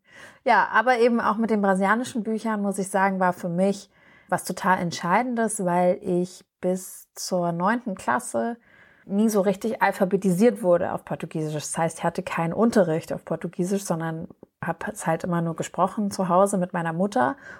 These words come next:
und eben über die ganzen Bücher, die ich gelesen habe mit ihr, beziehungsweise sie mir auch vorgelesen hat,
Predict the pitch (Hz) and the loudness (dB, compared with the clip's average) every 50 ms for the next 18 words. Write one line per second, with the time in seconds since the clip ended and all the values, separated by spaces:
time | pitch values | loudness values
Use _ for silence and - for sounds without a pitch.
0 | - - _ - 208 226 254 269 311 294 - - 202 220 233 226 233 - 214 196 | -20 -14 _ 2 4 6 6 4 2 -4 -4 0 2 2 2 2 0 -2 -2 2
1 | 202 202 190 202 196 190 180 185 196 185 - - 196 185 190 196 190 - _ _ | 2 2 2 2 0 2 2 2 2 0 -2 -2 0 0 0 -2 -4 -8 _ _
2 | _ - - 226 233 214 - - 143 131 135 - - _ _ _ _ _ _ - | _ -2 2 2 2 2 2 0 0 0 0 -4 -8 _ _ _ _ _ _ -12
3 | - - - - - - - 143 151 151 151 147 - 160 147 - 160 156 160 160 | -10 -10 -10 -10 -4 -4 -2 0 0 0 -2 -2 -4 -6 -4 -4 -2 -2 -2 0
4 | 175 175 175 170 175 - - - 180 180 190 196 196 202 196 _ - - - - | 0 0 0 0 -2 -4 -6 -2 0 2 2 2 0 -2 -6 _ -20 -20 -20 -20
5 | _ _ _ - 202 - - 185 170 - - 170 160 160 165 160 160 - - 170 | _ _ _ -20 -14 -6 -4 -4 -4 0 0 0 0 0 -2 -4 -8 -6 -6 -6
6 | - - - - - - 190 190 185 208 190 185 185 185 190 175 165 185 180 180 | -6 -6 -8 -8 2 4 4 4 4 4 4 4 2 2 0 -2 0 0 -2 -2
7 | - - - | -2 -8 -20